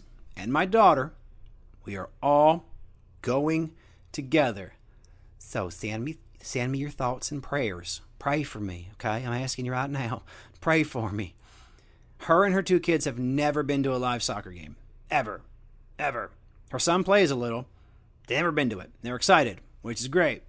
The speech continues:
until they realize it's, it's hot. It's so hot. But we are sitting on the west side 'cause I am, I am Caucasian, and, like, I don't fucking sparkle when the sun hits me. I just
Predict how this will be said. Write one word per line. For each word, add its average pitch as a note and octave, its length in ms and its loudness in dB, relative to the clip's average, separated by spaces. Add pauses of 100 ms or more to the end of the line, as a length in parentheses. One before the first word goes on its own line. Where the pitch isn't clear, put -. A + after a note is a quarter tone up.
(500)
until A2 220 -8
they A#2+ 120 -2
realize C3 600 0
it's, - 540 -6
it's G#3 260 -6
hot. F#3 680 2 (260)
It's G#3 200 -10
so G3+ 160 -6
hot. F3+ 540 4 (240)
But G#2 100 -8
we C3+ 100 -2
are D3 140 4
sitting D3+ 260 -2
on C3 80 -4
the B2 80 -4
west B2 220 -4
side G#2+ 280 -10
'cause A2 280 -10 (840)
I B2+ 240 -4
am, B2+ 300 -6 (340)
I A2+ 120 -8
am A#2 100 -6
Caucasian, A#2 720 0 (300)
and, G#2+ 400 -8 (220)
like, A2 400 -8 (160)
I B2 100 -2
don't C3 160 -2
fucking A#2+ 420 -6
sparkle B2+ 500 -2
when A2 160 -6
the G#2+ 80 -8
sun A2 240 -8
hits G2 220 -12
me. G2+ 140 -12
I G#2+ 80 -8
just A2 240 -10